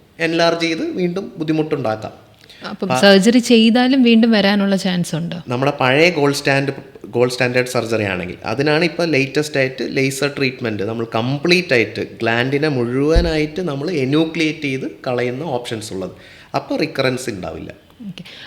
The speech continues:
Speaker 2: അപ്പം ഈ ഇനീഷ്യൽ സ്റ്റേജിൽ ഈ, ആ, ബി പി എച്ച് ആണ് അല്ലെങ്കിൽ അതിൽ വീക്കം ഉണ്ട് എന്നറിയുമ്പോൾ തന്നെ പേഷ്യൻസ് സർജറി ഓപ്റ്റ് ചെയ്യുന്നതുണ്ടോ? അപ്പം സർജറി പോസിബിൾ ആണോ?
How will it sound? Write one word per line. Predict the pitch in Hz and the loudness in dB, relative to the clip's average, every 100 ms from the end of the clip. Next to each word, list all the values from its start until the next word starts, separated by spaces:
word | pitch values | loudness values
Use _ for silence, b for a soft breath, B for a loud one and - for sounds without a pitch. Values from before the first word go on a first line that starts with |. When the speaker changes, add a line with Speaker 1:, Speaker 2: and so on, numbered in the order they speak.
| B | B
Speaker 2:
അപ്പം | 202 220 | -2 2
ഈ | 233 240 226 | 4 6 8
ഇനീഷ്യൽ | 226 233 269 | 8 8 4
സ്റ്റേജിൽ | 233 220 196 185 170 - | 4 4 4 4 0 -2
ഈ, | 196 180 | -2 -2
ആ, | 175 185 170 165 160 160 - | 0 -2 0 0 -2 -4 -6
ബി | 175 185 | 0 0
പി | 180 | 2
എച്ച് | 190 185 | 0 0
ആണ് | 175 | 0
അല്ലെങ്കിൽ | 165 170 | 0 0
അതിൽ | 175 175 147 | 0 0 0
വീക്കം | 185 190 185 208 | 0 0 2 2
ഉണ്ട് | 190 190 214 | 4 4 6
എന്നറിയുമ്പോൾ | 208 190 185 175 180 180 180 | 4 4 2 2 0 0 -2
തന്നെ | 170 175 | -2 -2
പേഷ്യൻസ് | 180 170 180 175 185 180 | 0 0 2 0 0 -4
സർജറി | - 190 175 202 190 | -2 0 2 2 2
ഓപ്റ്റ് | 151 151 | 0 0
ചെയ്യുന്നതുണ്ടോ? | 165 160 175 170 143 147 - | -2 -2 -6 -6 -8 -10 -6
അപ്പം | 175 220 214 | -6 -2 0
സർജറി | 214 180 185 | 2 2 2
പോസിബിൾ | 180 160 165 160 170 | 0 -2 -2 -6 -6
ആണോ? | 160 | -8